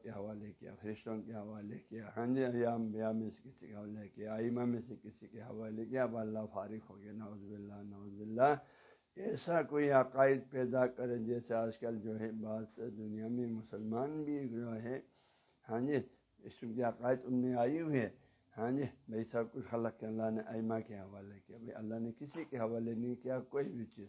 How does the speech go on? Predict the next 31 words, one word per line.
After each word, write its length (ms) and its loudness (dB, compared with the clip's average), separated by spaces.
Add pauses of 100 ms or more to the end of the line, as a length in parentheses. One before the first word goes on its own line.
حوالے 380 -16
نہیں 280 -16
کیا۔ 140 -18 (120)
ہاں، 240 4 (500)
اللہ 200 4
تعالیٰ 380 2
انبیاء 380 2
علیہ 120 2
السلام 500 -2
کو 180 -8
جو 160 -4 (180)
ہے 380 -8 (320)
ہاں 140 0
جی، 180 0
اللہ، 280 -2 (180)
اللہ 380 2
کے 100 -4
مقرب 520 0
ترین 340 -2
بندہ 360 4 (100)
ہیں، 200 2 (640)
اللہ 400 -2
ان 200 -2
کو 140 -8
جو 220 -10
ہے 140 -6
وہ 120 -6 (180)
اختیارات 640 -4
دینا 240 0
چاہیں 260 -4
تو 180 -4